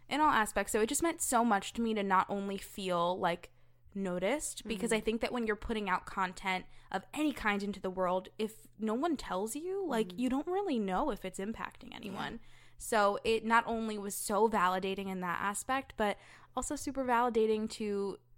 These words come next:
Speaker 1: be able to go back at, to, to my school, you know?
Speaker 2: That's so
Speaker 1: Um,
Speaker 2: exciting.
Speaker 1: yeah, so I have this huge vision with that, and <laughs> I'm really excited to get started. So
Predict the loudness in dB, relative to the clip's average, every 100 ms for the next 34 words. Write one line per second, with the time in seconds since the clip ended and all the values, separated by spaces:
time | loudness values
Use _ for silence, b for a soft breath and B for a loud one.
0 | -20 -4 -2 0 -2 -2 -2 -2 -2 -6
1 | -12 -10 -10 -10 -8 -6 -6 -2 -2 -2
2 | -4 -4 0 2 2 0 -4 -6 -4 -2
3 | 2 4 2 -2 -8 -12 -14 -4 -2 2
4 | 2 2 2 4 4 2 0 -6 -8 -10
5 | -8 -8 -10 -10 -12 -12 -10 -10 -10 -12
6 | -8 -2 6 6 6 4 2 -2 -6 -8
7 | -10 -8 -8 -12 -12 -8 -8 -6 -10 -6
8 | -6